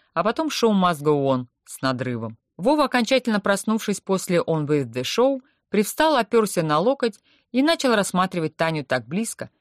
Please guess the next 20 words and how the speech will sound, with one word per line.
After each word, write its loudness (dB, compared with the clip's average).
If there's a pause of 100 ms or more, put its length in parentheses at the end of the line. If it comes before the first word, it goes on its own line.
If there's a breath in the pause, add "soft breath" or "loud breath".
(140)
что -4
ей 2
было 4
видно 0
золотые 0
крапинки -4
на -4
его -4
радужных -6
оболочках. -6 (580)
Через -4
несколько -2
секунд -2
по 2
его 2
лицу -2
стала 2
расползаться -2
ехидная -4
улыбка. -6